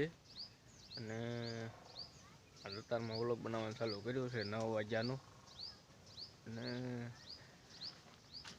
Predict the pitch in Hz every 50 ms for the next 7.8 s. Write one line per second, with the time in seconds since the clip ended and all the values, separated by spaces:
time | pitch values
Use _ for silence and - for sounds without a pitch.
0 | - - 120 120 120 110 113 131 127 117 117 - - 123 113 - 117 113 110 107
1 | - - - 139 151 175 175 - - - - - - - - - - - - -
2 | - - - - - 147 143 143 139 139 139 135 135 135 135 131 131 131 131 127
3 | 131 127 123 123 113 127 131 - - - - - - - - - - - - -
4 | - - 139 139 - - 135 127 127 127 127 123 120 123 127 127 - 135 110 113
5 | 127 131 135 - - 135 127 135 123 - - 135 127 123 - 131 127 127 131 139
6 | 160 - - - - - - - - - - - - - - - - - 120 120
7 | 110 - 127 117 - - 117 113 113 113 - 120 107 110 117